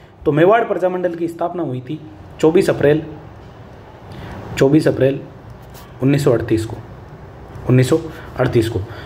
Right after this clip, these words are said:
चौबीस अप्रैल यदि हम बात करें, तो बहुत famous है। क्यों? क्योंकि स्थानीय स्वशासन जो है,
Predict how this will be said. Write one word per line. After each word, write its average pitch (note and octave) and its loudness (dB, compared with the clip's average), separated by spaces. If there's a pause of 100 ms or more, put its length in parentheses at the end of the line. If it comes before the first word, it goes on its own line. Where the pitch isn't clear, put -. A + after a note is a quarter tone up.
(160)
चौबीस G3 2
अप्रैल F#3 2
यदि D#3+ 0
हम D#3 -4
बात C3+ -2
करें, - -10 (280)
तो C3+ -6
बहुत E3 2
famous C#3 0
है। G2 -6 (160)
क्यों? F#3 4
क्योंकि F#3 -2 (460)
स्थानीय G#3 -2
स्वशासन F#3+ 0
जो B2+ -2
है, G2 -6